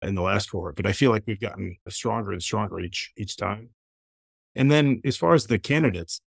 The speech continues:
trying to select the people for the right reasons. I think it's easy to look at a leadership training program as a reward for great performance.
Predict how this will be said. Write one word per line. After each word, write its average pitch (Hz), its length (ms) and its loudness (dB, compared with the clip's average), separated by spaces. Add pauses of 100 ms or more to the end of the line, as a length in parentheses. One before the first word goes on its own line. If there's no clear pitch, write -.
(680)
trying 151 220 2
to 160 60 0
select 151 300 0
the 117 80 -4
people 117 260 -4
for 101 120 -12
the 104 80 0
right 98 180 -2
reasons. 92 480 -8 (240)
I 117 80 4
think 131 240 0
it's 117 200 -6
easy 165 340 4
to 117 380 0 (540)
look 123 300 -2
at 110 160 4
a 98 200 0 (640)
leadership 135 500 2
training 113 360 2
program 98 500 0
as 98 140 -6
a 98 40 -10
reward 98 580 0
for 107 120 -6
great 98 300 -2
performance. 90 600 -8